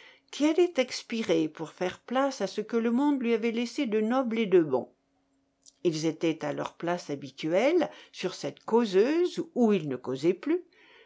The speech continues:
sur cette causeuse, hélas,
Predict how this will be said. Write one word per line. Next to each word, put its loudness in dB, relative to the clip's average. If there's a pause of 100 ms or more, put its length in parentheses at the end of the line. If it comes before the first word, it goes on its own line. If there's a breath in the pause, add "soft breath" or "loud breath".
(380 soft breath)
sur -2
cette 2
causeuse, 0
hélas, -2